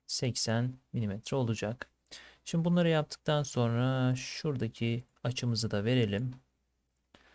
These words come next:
Yüz on dört nokta yetmiş iki dereceymiş. Tamam diyelim. Bunları yaptık.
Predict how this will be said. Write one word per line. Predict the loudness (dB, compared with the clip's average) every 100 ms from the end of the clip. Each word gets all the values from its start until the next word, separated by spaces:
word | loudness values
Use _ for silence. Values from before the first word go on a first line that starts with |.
| _ _ -6
Yüz | 0
on | 2 2
dört | 0 -2 -4
nokta | -4 -4 0 2 2 0 -6 _ _ _
yetmiş | -4 -4 0 0 0 -2 -8 -10
iki | -12 -8 -2
dereceymiş. | 0 0 -2 -4 -4 -4 -8 -6
Tamam | -2 0 -2 -4
diyelim. | -4 -2 -2 -4 _ _ _ _ _ _ _ _ _ _ -4
Bunları | 0 4 4
yaptık. | 2 -2 -6 -6 -8 -18